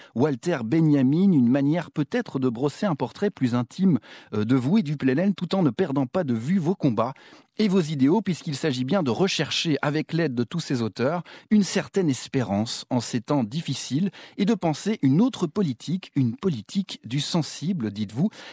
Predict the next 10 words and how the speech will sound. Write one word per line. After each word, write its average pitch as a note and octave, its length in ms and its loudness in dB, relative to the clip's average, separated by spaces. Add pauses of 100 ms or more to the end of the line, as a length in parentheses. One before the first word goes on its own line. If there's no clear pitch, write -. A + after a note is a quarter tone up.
Alors F#3 180 -2
justement, G3+ 380 2
rentrons C#3+ 340 0
directement B2+ 600 0
dans, G#2 260 0
dans G#2+ 180 -2
le G#2 80 2
vif C#3+ 260 0
du G#2 120 -8
sujet. G#2 480 -4